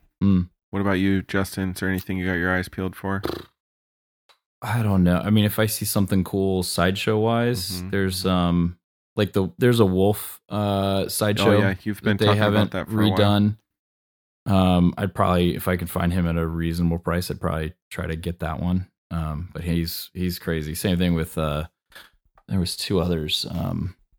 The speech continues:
Speaker 2: that are really, really up there right now. But, um,
Speaker 3: Cody? You
Speaker 2: yeah,
Speaker 3: got
Speaker 2: that'd
Speaker 3: Cody,
Speaker 2: probably
Speaker 3: didn't
Speaker 2: be on
Speaker 3: you?
Speaker 2: my list. No, I've got Cody.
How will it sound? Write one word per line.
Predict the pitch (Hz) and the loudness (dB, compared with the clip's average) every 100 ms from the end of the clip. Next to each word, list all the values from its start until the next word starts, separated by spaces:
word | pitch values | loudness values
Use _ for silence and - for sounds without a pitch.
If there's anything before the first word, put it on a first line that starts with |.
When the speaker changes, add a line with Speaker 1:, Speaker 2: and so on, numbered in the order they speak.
| _ - | _ -4
Speaker 2:
that | 98 | 2
are | 87 | 2
really, | 85 92 87 82 | 2 4 4 2
really | 82 85 | 0 -2
up | 85 87 | -4 -4
there | - | -6
right | 80 78 62 | -4 -4 -6
now. | 73 76 - | -6 -6 -6
But, | 67 - 71 | -6 -6 -6
um, | 65 65 - | -4 -4 -4
Speaker 3:
Cody? | - 117 170 | 0 0 2
You | 175 147 | 0 2
Speaker 2:
yeah, | 98 | 6
Speaker 3:
got | 151 - | 6 6
Speaker 2:
that'd | |
Speaker 3:
Cody, | 123 120 | 4 4
Speaker 2:
probably | 101 87 | 6 6
Speaker 3:
didn't | 101 | 6
Speaker 2:
be | 85 | 6
on | |
Speaker 3:
you? | 82 | 6
Speaker 2:
my | 85 | 4
list. | 85 - - _ _ _ _ - | 2 -2 -10 _ _ _ _ 4
No, | 123 120 | 8 10
I've | 110 | 10
got | 127 113 | 8 6
Cody. | - 107 95 90 87 87 | 6 6 8 8 6 4